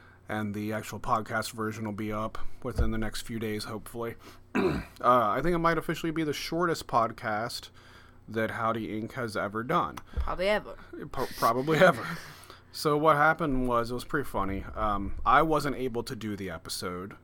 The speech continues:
Speaker 1: because I was going to the concert last night, and we didn't want to skip a week because I wasn't able to do it. So we were kicking around the idea of, do we do a two-man podcast or do we get a special guest?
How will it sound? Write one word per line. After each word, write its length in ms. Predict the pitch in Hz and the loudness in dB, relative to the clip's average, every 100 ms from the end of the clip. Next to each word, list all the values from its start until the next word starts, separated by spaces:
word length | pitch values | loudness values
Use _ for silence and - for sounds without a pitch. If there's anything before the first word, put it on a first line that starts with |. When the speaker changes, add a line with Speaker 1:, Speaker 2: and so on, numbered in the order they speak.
| - 104 | -14 -10
Speaker 1:
because 420 | 98 113 98 98 | -8 -4 -4 -4
I 120 | 101 | -6
was 160 | 101 101 | -6 -8
going 280 | 107 101 98 | -8 -8 -8
to 100 | 101 | -10
the 80 | 98 | 0
concert 400 | 151 151 95 73 | 2 2 0 -6
last 240 | 87 - | -6 -6
night, 240 | 85 90 - - - - | -6 -6 -8 -14 -16 -10
and 100 | 110 | -6
we 100 | 117 | -2
didn't 240 | 127 127 | -2 -2
want 120 | 127 | -2
to 40 | 120 | -4
skip 300 | - 123 101 | -4 -6 -6
a 40 | 98 | -6
week 300 | 98 110 - | -6 -8 -12
because 380 | 104 107 98 | -10 -6 -6
I 80 | 98 | -6
wasn't 340 | 101 104 98 101 | -6 -8 -8 -8
able 220 | 95 90 | -10 -12
to 80 | 95 | -10
do 220 | 90 90 | -8 -8
it. 80 | - - - - - - | -8 -6 -6 -6 -12 -6
So 220 | - 127 | -2 0
we 100 | 127 | 2
were 100 | 113 | 0
kicking 280 | - 143 139 | -2 -2 0
around 220 | 131 127 | 2 2
the 100 | 123 | 0
idea 360 | 113 104 104 107 | -2 -2 -2 -2
of, 400 | 110 104 101 - | 0 -2 -4 -6
do 140 | 117 | -6
we 140 | 110 | -6
do 360 | 101 110 107 104 | -6 -6 -4 -6
a 60 | 95 | -4
two-man 560 | - 160 139 135 127 | -2 0 0 0 -2
podcast 760 | 123 113 110 120 117 135 - 113 | 0 -2 -2 -4 -2 -2 -2 -6
or 200 | 110 107 | -6 -4
do 100 | 107 | -4
we 100 | 107 | -6
get 160 | 113 107 | -6 -6
a 40 | |
special 340 | - 107 - 135 | -6 -6 -4 0
guest? 340 | 185 - | 0 0